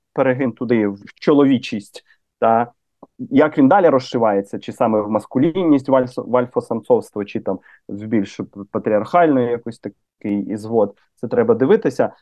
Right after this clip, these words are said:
Але оце така, така реальна оптика запропонована вже третьою хвилею, що ми працюємо зсередини дуже специфічної конструкції,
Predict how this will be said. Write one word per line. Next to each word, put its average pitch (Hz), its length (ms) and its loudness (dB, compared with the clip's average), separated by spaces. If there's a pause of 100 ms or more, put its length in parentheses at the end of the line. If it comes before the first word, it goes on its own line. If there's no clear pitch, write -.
(180)
Але 139 440 6 (180)
оце 139 240 -2
така, 165 300 0
така - 220 -2
реальна 156 460 2
оптика 147 460 0
запропонована 123 720 0
вже 110 160 -6
третьою 117 400 0
хвилею, 156 400 4
що - 220 -4
ми 147 220 0
працюємо 147 560 0
зсередини 135 480 0
дуже 151 340 -4
специфічної 127 720 -6
конструкції, 165 840 -2